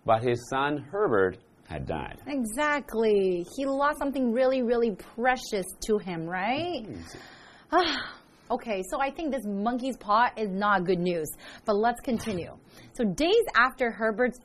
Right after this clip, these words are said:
Speaker 2: funeral, Missus White suddenly remembered the monkey's paw and asked her husband to use his second wish to bring their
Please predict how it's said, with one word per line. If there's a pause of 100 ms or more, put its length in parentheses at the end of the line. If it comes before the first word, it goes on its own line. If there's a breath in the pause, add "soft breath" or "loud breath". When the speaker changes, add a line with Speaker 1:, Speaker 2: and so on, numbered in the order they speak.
(140)
Speaker 2:
funeral, (280 loud breath)
Missus
White (300)
suddenly
remembered (260 loud breath)
the
monkey's
paw (280 loud breath)
and (160)
asked
her
husband
to
use (300 loud breath)
his (220)
second
wish (540 soft breath)
to
bring
their